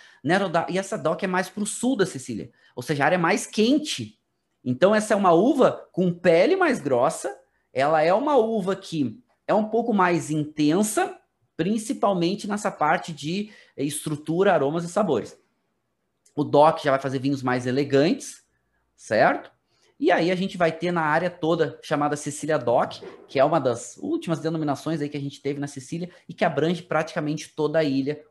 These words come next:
com várias uvas diferentes, ok? Bom, mas não só isso. A gente vai ter famoso vinho Marsala, que é um vinho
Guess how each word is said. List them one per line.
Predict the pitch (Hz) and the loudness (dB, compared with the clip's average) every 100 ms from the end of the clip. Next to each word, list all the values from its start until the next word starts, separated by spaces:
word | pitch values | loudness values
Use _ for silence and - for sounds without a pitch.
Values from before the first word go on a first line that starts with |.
| - | -8
com | 156 | -6
várias | 135 127 127 131 139 | 0 2 2 2 0
uvas | 131 127 127 | -2 -2 -4
diferentes, | - 170 175 107 - - _ _ | -4 0 0 -2 -8 -20 _ _
ok? | - 123 160 302 - _ _ _ _ _ _ | -10 -2 -2 -2 -8 _ _ _ _ _ _
Bom, | - 143 - - _ _ _ _ _ _ _ _ _ | 2 4 2 -10 _ _ _ _ _ _ _ _ _
mas | 123 139 131 | 2 2 2
não | 143 | 0
só | 143 214 | 4 4
isso. | 147 - - _ _ _ _ - | 4 -2 -10 _ _ _ _ -2
A | 127 | -2
gente | 113 110 131 | -2 -6 2
vai | 135 131 | 2 2
ter | - 147 208 139 - _ _ _ _ _ _ _ - | -2 0 2 0 -6 _ _ _ _ _ _ _ 0
famoso | 135 120 127 139 160 | 2 4 4 2 0
vinho | 135 131 | 0 2
Marsala, | 143 160 - 180 233 320 | 2 0 4 4 4 -2
que | - | -4
é | |
um | 117 | -4
vinho | 117 123 123 | 0 0 -2